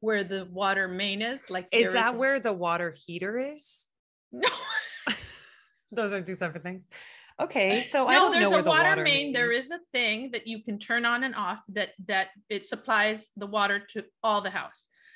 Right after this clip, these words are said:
Speaker 1: So before you call anybody else, you need to
Speaker 2: You
Speaker 1: know
Speaker 2: need to
Speaker 1: where
Speaker 2: do
Speaker 1: that
Speaker 2: that
Speaker 1: water
Speaker 2: first.
Speaker 1: main is and
Speaker 2: Oh
Speaker 1: fix
Speaker 2: my
Speaker 1: that
Speaker 2: God.
Speaker 1: so that you don't have, so, so here, like, I ta-, these quizzes are teaching you things.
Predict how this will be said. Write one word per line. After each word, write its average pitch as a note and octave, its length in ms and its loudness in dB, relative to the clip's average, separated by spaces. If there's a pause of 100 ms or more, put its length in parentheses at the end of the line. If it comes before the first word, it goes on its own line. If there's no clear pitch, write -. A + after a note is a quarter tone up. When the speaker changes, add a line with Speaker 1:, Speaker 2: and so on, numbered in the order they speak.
(140)
Speaker 1:
So B3 200 0
before A#3 460 -2
you C#4+ 180 -4
call A3 400 2
anybody A#3 440 -2
else, F#3+ 260 -2
you F#3+ 80 -12
need G3+ 160 -10
to F#3 120 -16
Speaker 2:
You F#3+ 80 -2
Speaker 1:
know A#3+ 100 2
Speaker 2:
need C4 60 -2
to A#3 60 -6
Speaker 1:
where G3+ 80 0
Speaker 2:
do G3 40 -2
Speaker 1:
that G3+ 100 -2
Speaker 2:
that - 100 -4
Speaker 1:
water G3 180 0
Speaker 2:
first. G3 100 -6
Speaker 1:
main F#3 160 -8
is F3 260 -10 (100)
and F#3 200 -10
Speaker 2:
Oh - 80 -20
Speaker 1:
fix B3 260 -2
Speaker 2:
my D#3+ 60 -6
Speaker 1:
that E3+ 240 0
Speaker 2:
God. D#3 540 -6
Speaker 1:
so G3+ 240 -2
that F#3+ 300 2 (320)
you G3 360 -6
don't F3+ 340 -8
have, E3+ 360 -6 (340)
so, F#3+ 420 -6
so G3+ 240 -8
here, E4+ 160 -10 (100)
like, C4 180 -6
I F#3+ 100 0
ta-, - 280 -10
these F#3+ 200 -10
quizzes A#3+ 380 -6
are G#3+ 100 -4
teaching C4 420 -10
you E3+ 80 -10
things. E3 340 -10